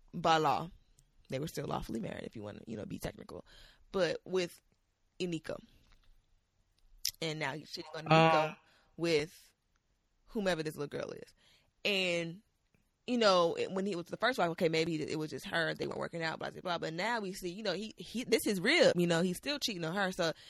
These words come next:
Speaker 1: now we realize it's you. It's not the woman, you know. It's not because you don't love her, whatever. So what is it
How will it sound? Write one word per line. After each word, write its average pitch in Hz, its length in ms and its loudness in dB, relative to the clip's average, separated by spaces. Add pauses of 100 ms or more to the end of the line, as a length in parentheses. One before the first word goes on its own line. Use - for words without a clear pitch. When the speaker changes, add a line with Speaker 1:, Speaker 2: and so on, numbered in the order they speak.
(380)
Speaker 1:
now 247 340 6
we 220 200 -2
realize 190 360 0
it's 175 220 -4
you. 170 240 -2
It's 160 140 -4
not 175 200 0
the 190 80 -6
woman, 165 500 0
you 175 180 -2
know. 160 320 0 (420)
It's - 100 -18
not 170 160 0
because 175 280 0
you 170 220 -4
don't 165 260 0
love 156 200 4
her, 160 120 0
whatever. 147 300 -2
So 151 160 -4
what 175 220 2
is 175 160 -2
it 156 200 -4